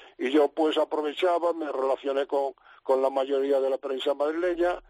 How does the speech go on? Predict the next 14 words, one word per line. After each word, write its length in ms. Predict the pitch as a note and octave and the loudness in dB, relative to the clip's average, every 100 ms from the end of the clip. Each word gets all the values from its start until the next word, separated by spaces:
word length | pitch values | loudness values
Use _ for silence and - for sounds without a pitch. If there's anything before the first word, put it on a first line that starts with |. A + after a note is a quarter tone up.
| _ _ _ | _ _ _
y 120 | - C#3+ | 0 0
entonces, 420 | C#3+ D3 C3+ D#3+ | 2 0 0 -2
pues, 200 | E3+ D#3 | -2 -2
la, 80 | C3 C3 - | 0 -2 -4
en 80 | - | -4
verdad 320 | A#2+ B2+ C3 | -2 0 -2
que 100 | D3 | -2
me 120 | C3 C3 C#3 | -2 -2 -2
apoyaban 560 | C3+ - B2+ B2+ C3 D3 | -6 -4 -2 0 0 -2
mucho, 400 | G3+ F#3+ F3+ F3 | -2 -2 0 -2
y 60 | D#3+ | 0
siempre 360 | D#3+ D3 D#3 | -2 -2 -4
que 120 | D3 | -2
bajaban, 520 | D3 C#3+ F3 E3 E3 | -2 0 0 0 -2